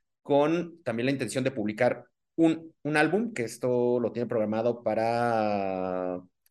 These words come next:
que se, eh, edite el dieciséis de diciembre por Upstate Records. Y bueno, en, en Souls, para, bueno, lo, esta música que está creado, de la que se ha derivado Souls, pues ha re-, recurrido a, pues, algunos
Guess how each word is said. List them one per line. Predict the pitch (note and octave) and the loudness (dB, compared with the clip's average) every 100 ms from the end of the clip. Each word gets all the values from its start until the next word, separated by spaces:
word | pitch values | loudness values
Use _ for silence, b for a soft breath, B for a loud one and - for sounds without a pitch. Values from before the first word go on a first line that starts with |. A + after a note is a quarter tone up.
| _ | _
que | A2+ | -12
se, | A2 G#2+ | -6 -4
eh, | G2 F#2+ G2 F#2+ F2+ E2+ F2 F#2+ G2+ - - _ _ _ _ - | -2 -4 -4 -4 -4 -6 -6 -8 -10 -12 -16 _ _ _ _ -6
edite | A2+ C3 C#3 D3 B2 | -2 0 2 2 2
el | A#2 A2+ A2 | 2 2 0
dieciséis | A2 A2 - B2+ | -2 -6 -2 0
de | C#3 | 0
diciembre | A#2 - B2 B2+ - | -2 0 0 0 0
por | A#2+ A2 - | 0 -2 -2
Upstate | A2 - - A#2+ | -6 -6 -4 -4
Records. | A2 C3 C#3 F3+ F3+ - - | 2 2 2 -2 -4 -12 -8
Y | B2 B2+ C3 B2+ | -4 -2 0 2
bueno, | C#3+ G#3 | 2 2
en, | F#3 C3+ | 0 0
en | C3 | 0
Souls, | B2 E3 E3 F#3+ F3+ - - _ _ _ - | 2 4 4 2 -2 -6 -10 _ _ _ -4
para, | C3 C3 C3 B2+ B2+ B2+ B2 | 2 6 6 4 4 4 2
bueno, | B2 D3 | 4 4
lo, | C3+ C3+ A2 - | 2 -2 -12 -6
esta | C3+ D#3+ | -2 0
música | E3 D#3 | 2 2
que | C3+ | 2
está | D#3+ | 2
creado, | E3 D3+ | 6 8
de | C3 | 8
la | A2+ | 6
que | B2 A#2+ | 2 -2
se | C3+ | 2
ha | C3 | 2
derivado | C#3 C3 C3 | 2 2 0
Souls, | C3 D3 G3+ | -2 -4 -4
pues | - A#2+ | -6 -2
ha | |
re-, | C3 C3 B2+ - | 2 4 4 2
recurrido | A2 - A#2 B2 B2+ C3+ B2 | -8 -6 -2 2 4 4 4
a, | A2+ G#2+ A#2+ A#2+ _ _ _ | -2 0 -2 -6 _ _ _
pues, | - | -12
algunos | G2 A2 B2+ B2 B2+ - | -6 -2 -2 -2 -4 -14